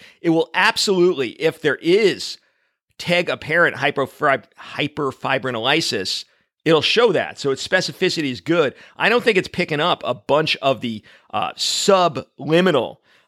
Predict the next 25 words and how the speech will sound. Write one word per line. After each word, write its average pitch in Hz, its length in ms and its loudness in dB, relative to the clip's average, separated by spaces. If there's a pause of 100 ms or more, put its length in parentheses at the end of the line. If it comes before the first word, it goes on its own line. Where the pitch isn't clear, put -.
(320)
uh, 110 200 2
hyperfibrinolysis 120 1200 -2
that's 110 180 0
not 135 180 2
at 131 60 2
the 117 80 -8
threshold 123 400 0
that 107 100 -6
teg's 123 240 0
gonna 107 140 -6
see 156 260 0
it. 131 40 4
And 113 80 0
I 117 40 2
think 170 160 -2
you're 151 80 -4
probably 147 380 0
missing 127 680 -2
patients 131 500 0
that 107 120 0
have 113 300 0
some 117 120 -6
mortality-sparing 101 920 -4
benefits. 104 580 -8
So, 127 260 2